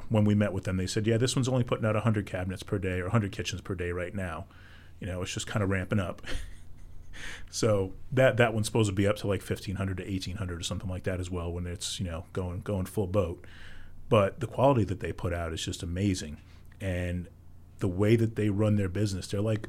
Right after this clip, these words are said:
a giant mom and pop business. It's, it's just amazing. I mean, I'm, I'm, I'm meeting with, with the chief operating officer. He comes out here and he involves me in marketing. He involves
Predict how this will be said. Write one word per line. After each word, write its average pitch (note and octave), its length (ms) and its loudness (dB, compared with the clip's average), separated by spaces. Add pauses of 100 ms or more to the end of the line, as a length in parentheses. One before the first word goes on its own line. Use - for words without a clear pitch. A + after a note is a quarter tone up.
(160)
a G2 100 -2
giant G#2 520 0
mom G2 260 -2
and F#2 100 -4
pop - 300 -8
business. D#2+ 500 -8 (420)
It's, - 460 -4
it's F#2+ 160 -2
just - 220 -2
amazing. F#2+ 440 2
I F2 60 -8
mean, F2+ 160 -2
I'm, F#2+ 300 0
I'm, F#2+ 260 -2
I'm G2+ 180 2
meeting G#2+ 380 6
with, F#2+ 400 0 (800)
with G2+ 120 2
the G2+ 60 -2
chief A#2 240 4
operating G2 400 2
officer. - 540 -6
He G#2+ 120 0
comes F#2+ 280 0
out G#2 220 4
here F#2 100 -4
and E2+ 100 -4
he F2 60 -4
involves G2 400 0
me G#2 120 4
in F#2 100 2
marketing. G2 440 0
He F2+ 80 -4
involves F#2+ 420 -2